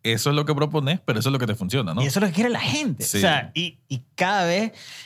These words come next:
Speaker 2: le van metiendo más novela, más novela, más novela. Y esta
Speaker 1: Pero
Speaker 2: como
Speaker 1: efectiva, a final de cuentas.
Speaker 2: Sí, ah, sí, porque
Speaker 1: Ajá.
Speaker 2: funciona. O sea, es,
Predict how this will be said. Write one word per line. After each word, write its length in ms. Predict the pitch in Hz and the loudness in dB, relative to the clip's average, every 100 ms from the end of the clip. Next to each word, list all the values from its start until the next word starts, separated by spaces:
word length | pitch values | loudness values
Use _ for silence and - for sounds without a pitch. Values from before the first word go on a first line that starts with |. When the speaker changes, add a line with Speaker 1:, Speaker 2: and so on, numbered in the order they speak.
| - | -2
Speaker 2:
le 120 | 127 | 2
van 100 | 170 | 2
metiendo 340 | 165 165 165 120 | 2 0 0 2
más 220 | 131 170 | 2 2
novela, 340 | 156 147 147 | 2 2 2
más 160 | 135 139 | 2 2
novela, 300 | 139 127 123 | 2 2 0
más 160 | 120 117 | 0 0
novela. 320 | 120 110 113 107 | 0 0 -2 -2
Y 100 | 117 | -2
esta 140 | 123 | 2
Speaker 1:
Pero 120 | 139 151 | 2 4
Speaker 2:
como 80 | |
Speaker 1:
efectiva, 300 | 135 117 196 113 | 4 4 4 4
a 20 | |
final 220 | 117 123 | 4 2
de 80 | 117 | 2
cuentas. 280 | 131 104 - | 2 0 -4
Speaker 2:
Sí, 40 | |
ah, 80 | 151 - | -8 -8
sí, 360 | - 269 330 | -6 -4 -4
porque 220 | 160 143 135 | 0 2 4
Speaker 1:
Ajá. 100 | 123 | 4
Speaker 2:
funciona. 540 | 151 - 233 240 135 | 2 2 4 4 2
O 40 | |
sea, 220 | 110 127 | 0 0
es, 60 | 131 | 0